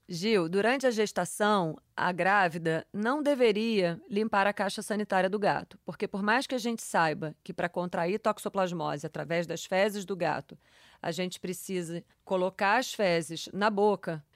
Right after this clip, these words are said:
Claro que ninguém vai comer cocô de gato, mas eventualmente você limpou a, a, a caixinha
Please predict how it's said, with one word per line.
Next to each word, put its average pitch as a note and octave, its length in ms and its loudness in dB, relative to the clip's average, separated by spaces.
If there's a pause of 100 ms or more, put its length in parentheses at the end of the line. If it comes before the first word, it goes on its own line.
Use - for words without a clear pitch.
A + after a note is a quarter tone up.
Claro F3+ 260 2
que F#3 100 -6
ninguém F#3 180 0
vai G3 100 0
comer G3+ 220 -2
cocô G#3+ 240 -2
de G#3 100 -6
gato, F3+ 400 2
mas E3 200 0
eventualmente F#3+ 600 0
você A3 240 0
limpou B3 680 4
a, G3 800 6
a, - 120 -12
a F3 80 -6
caixinha F3 680 -2